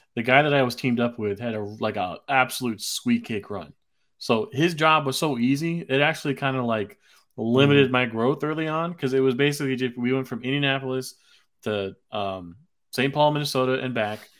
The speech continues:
Speaker 1: <clears throat> We'd leave the yard in, in Indy in the afternoon.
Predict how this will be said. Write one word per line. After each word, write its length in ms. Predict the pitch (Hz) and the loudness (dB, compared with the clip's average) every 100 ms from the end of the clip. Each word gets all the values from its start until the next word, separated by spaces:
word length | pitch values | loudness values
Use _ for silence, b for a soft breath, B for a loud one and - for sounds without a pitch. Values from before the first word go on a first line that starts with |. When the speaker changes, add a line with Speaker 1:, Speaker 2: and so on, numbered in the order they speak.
| b b | b b
Speaker 1:
<clears throat> 280 | _ - | _ 0
We'd 460 | - 196 135 135 120 | 4 4 2 -2 0
leave 180 | 127 131 | 2 2
the 80 | 127 | 4
yard 500 | 127 127 127 120 - _ _ _ _ _ _ _ _ - | 4 4 2 -2 -10 _ _ _ _ _ _ _ _ -6
in, 340 | 127 117 113 | -2 0 -2
in 140 | 127 120 | -4 -4
Indy 460 | 127 123 123 120 131 | -2 0 0 -2 -6
in 80 | 143 | -2
the 140 | 120 123 | 0 0
afternoon. 680 | 123 117 135 147 151 147 | -2 -2 0 0 -2 -6